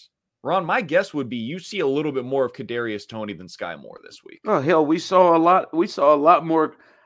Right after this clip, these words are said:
Speaker 2: I, I believe we saw a lot more of Kadarius Toney than I thought we were gonna see against the Titans.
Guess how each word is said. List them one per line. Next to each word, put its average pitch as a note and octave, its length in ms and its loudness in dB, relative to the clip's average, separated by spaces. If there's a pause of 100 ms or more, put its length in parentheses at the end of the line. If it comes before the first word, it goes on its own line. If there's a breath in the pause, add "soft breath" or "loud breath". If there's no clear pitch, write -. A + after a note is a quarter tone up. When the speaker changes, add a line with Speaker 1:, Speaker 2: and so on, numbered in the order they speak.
(160)
Speaker 2:
I, C3 140 4 (260)
I G#3+ 160 10
believe F#3 320 6
we C3+ 100 0
saw C3+ 240 2
a B2+ 40 4
lot B2+ 220 6
more B2+ 200 0
of B2 80 -4
Kadarius B2 500 0
Toney B2 280 -2
than A#2 140 -4
I B2 100 0
thought B2 280 -2
we A#2+ 80 -8
were A#2+ 100 -4
gonna A2 220 -8
see C3 200 -10
against B2 260 -8
the - 40 -20
Titans. B2 560 -4